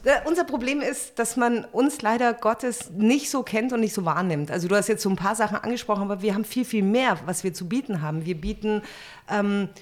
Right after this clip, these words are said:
eine, eine so große Produktpalette, die alles, was leichter Leben anbelangt, umsorgt. Das heißt, da gehört eben Ernährung dazu, da gehört Beauty dazu, da gehört Lifestyle dazu, da gehört Lachen dazu. Wir haben so viele junge,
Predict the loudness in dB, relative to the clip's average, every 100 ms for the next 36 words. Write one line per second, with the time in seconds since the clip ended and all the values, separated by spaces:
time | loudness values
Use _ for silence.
0 | -20 -4 0 0 0 -2 -2 -4 -4 -6
1 | -6 -4 -4 -4 -6 -4 -4 -4 0 0
2 | 0 0 -2 -4 -6 -2 -2 -2 -2 -2
3 | -2 -4 -4 -2 0 0 -2 0 -2 -4
4 | -4 -4 -2 -2 -2 0 0 0 -4 -6
5 | -4 -2 0 2 2 2 -4 -12 -6 -4
6 | -4 -4 -4 -4 -4 -6 -4 -6 -6 -4
7 | -4 -2 -2 -4 -8 -8 -6 -6 -4 -6
8 | -6 -6 -4 -4 -6 -8 -10 -8 -8 -6
9 | -2 -2 -4 -10 -18 -10 -2 -2 -2 -4
10 | -4 -2 -4 -6 -4 -4 -4 -6 -6 -6
11 | -4 -4 -4 -4 -4 -4 -4 -10 -12 0
12 | 2 2 0 -4 -6 -4 -2 -2 0 2
13 | 4 6 4